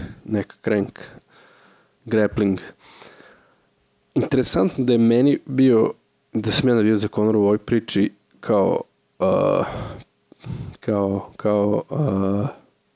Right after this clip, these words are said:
čovek koji praktikuje grappling,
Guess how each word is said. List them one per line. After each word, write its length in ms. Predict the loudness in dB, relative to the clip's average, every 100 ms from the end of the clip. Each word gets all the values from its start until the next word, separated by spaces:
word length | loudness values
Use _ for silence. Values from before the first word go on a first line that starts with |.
| _ _
čovek 300 | 0 0 0
koji 360 | 0 2 0 -4 -6
praktikuje 540 | -6 -4 -6 -2 -4
grappling, 720 | -4 -4 -2 -2 -2 0 0